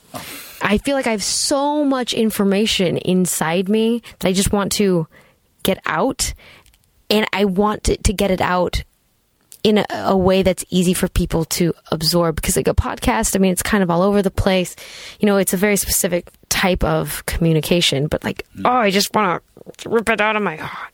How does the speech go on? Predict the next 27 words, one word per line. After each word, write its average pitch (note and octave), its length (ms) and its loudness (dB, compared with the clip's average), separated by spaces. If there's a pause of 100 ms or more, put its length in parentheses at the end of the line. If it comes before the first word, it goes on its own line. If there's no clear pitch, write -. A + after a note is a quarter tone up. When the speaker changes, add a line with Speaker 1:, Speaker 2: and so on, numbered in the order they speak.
Speaker 1:
just - 240 -4
and - 200 -6
put A3 200 0
it, G#3+ 200 2 (560)
um, D#3+ 540 0 (1160)
but A#3 80 4
I B3+ 100 0
don't - 20 2
know. F3 180 0 (300)
I F#3 40 -2
could - 100 0
just F#3 180 -2
be E3+ 300 0 (340)
lazy F3+ 400 2
and E3 280 2 (140)
rebellious E3 460 2
against D3+ 240 -2
myself, - 480 -2
you F3+ 60 -2
know? E3 200 0 (520)
It's, - 300 -6 (160)
but - 180 -2 (140)
I - 40 -2
have F3+ 120 -2
high F3+ 120 -2
expectations F3 720 -2
about - 220 0